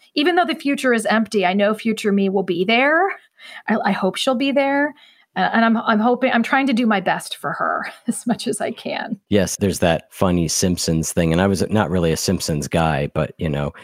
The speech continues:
Speaker 2: the future Homer, I feel really bad for that guy. <laughs>
Speaker 1: <laughs> Yeah, no kidding. <laughs>
Speaker 2: <laughs> Right.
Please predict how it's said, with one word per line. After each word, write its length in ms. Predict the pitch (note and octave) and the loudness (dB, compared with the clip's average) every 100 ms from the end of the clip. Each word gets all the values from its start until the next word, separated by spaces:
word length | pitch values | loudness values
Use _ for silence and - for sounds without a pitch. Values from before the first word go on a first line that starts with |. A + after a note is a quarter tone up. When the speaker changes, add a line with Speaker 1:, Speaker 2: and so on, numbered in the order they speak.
| - - | -20 -8
Speaker 2:
the 100 | D2+ | -8
future 480 | - B2 A2+ - F2+ | -2 0 2 2 2
Homer, 380 | F#2 F#2+ D#2+ E2 | 2 2 2 2
I 100 | D#2 | 0
feel 200 | - D#2+ | 0 0
really 240 | D#2+ D2+ | 0 0
bad 300 | D#2 D2+ D2+ | 0 0 -2
for 100 | D#2+ | -2
that 200 | D2 C2+ | 0 -2
guy. 320 | - A#1+ - - | -2 -2 -2 0
<laughs> 100 | G#4+ G#4 - | 0 -2 -2
Speaker 1:
<laughs> 40 | - - - - - G#4 - G#4 G4+ | -4 -4 -20 -18 -10 -10 -4 -6 -4
Yeah, 160 | - - - - D4 - | -4 -4 -6 -6 -4 0
no 200 | A#3 A3+ | 0 0
kidding. 380 | A3 - - - - | -2 -6 -4 -4 -4
<laughs> 220 | C4+ - - - - - - G5 - | -8 -4 -6 -6 -4 -4 -2 -4 -2
Speaker 2:
<laughs> 220 | F#3 - - | 0 -2 2
Right. 440 | F#3+ - D#3 - | 0 2 -2 -2